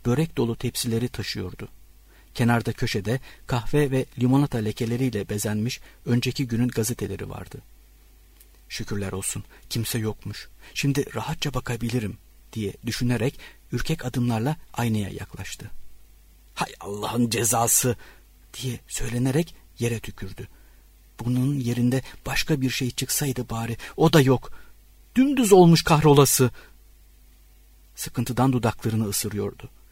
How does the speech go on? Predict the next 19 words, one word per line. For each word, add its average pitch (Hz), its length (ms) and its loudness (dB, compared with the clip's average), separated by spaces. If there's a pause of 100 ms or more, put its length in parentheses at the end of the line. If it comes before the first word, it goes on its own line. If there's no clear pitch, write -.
(340)
Kendi 165 260 0
kendine 135 420 2 (220)
mırıldanarak 120 640 2 (300)
pastaneden 131 640 -2
bir 120 120 -4
şey 127 220 -4
almadan 135 500 -2
dışarı 113 300 -8
çıktı. - 340 -12 (460)
Hızlı 143 320 0
adımlarla 131 440 2
yürümeye 113 440 0
başladı. - 460 -10 (480)
Kimsenin 147 500 4
yüzüne 127 380 4
bakmak, 120 440 -2 (280)
tanıdıklara 139 540 6
gülümsemek 135 640 2
istemiyordu. 107 680 -2